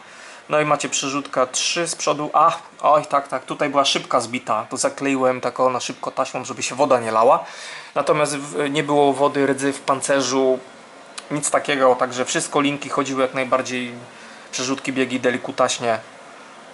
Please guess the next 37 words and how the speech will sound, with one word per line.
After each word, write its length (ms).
W 60
ogóle 180
ładny 260
rower, 260
fajny 300
męski 380
rower, 260
powiedzmy, 360
rama 220
była 180
chyba 160
dziewiętnastka, 640
dziewiętnaście 460
cali. 280
Słuchajcie, 440
no 80
fajna 360
geometria, 640
e, 200
do 120
miasta 320
i 40
poza 260
miasto, 260
bardzo 300
fajny, 300
szybki, 500
szybki, 520
stabilny 520
rower. 300
No, 140
no, 260
no, 260
aż 80
się 180
zdziwiłem, 460
bo 240